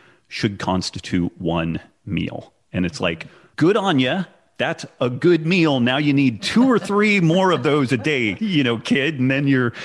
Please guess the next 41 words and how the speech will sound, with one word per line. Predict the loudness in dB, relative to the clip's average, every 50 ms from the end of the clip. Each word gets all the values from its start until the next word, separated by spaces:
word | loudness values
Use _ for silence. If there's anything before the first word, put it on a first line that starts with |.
| -16 -12 -4 0
you're | 0 2
gonna | 2 2 2
be | 2 0
doing | 2 2 2 4 2 2
well." | 2 2 4 4 2 2 0 -2 -2
And | -2 0 2 2 0 -2 -2 -4
it | -4 -4 -4
kind | -2 -2 0 2 2
of | 0
freaks | 2 0 0 0 -2 -4
people | -2 0 0 0 0 -2 -2
out | 0 0 0
at | 0 -2 -2
first, | -2 0 0 0 -2 -2
but | -2 -2
I'm | 0 0
like, | 0 -2 -2 -6 -10 -8
"Have | -6 -6 -4 -2 2
you | 2 2 4
been | 2 2 0
hungry | 0 0 2 2 2 2 4 4 2 2
in | 2 0
the | -4
past?" | -4 -6 -8 -8 -10 -12 -14 -16 -12 -4 -2
And | 0 0
they're | 2
like, | 0 0 -2
"Yeah, | -2 -4 -2
I'm | -4 -4 -2
hungry | -2 0 2 2 2 2
all | 2 0
the | 0
time." | 0 0 0 0 0
I'm | -2 -2
like, | -2 -4 -6 _ _ _
"You | 0 2 4 4 4
won't | 4 4 2 2 0 0
be | 0 0 2
this | 2 0 0 -2
time." | -4 -6 -6 -6 -8 -10 -10 -12 -18 -14 -10
<laughs> | -10 -10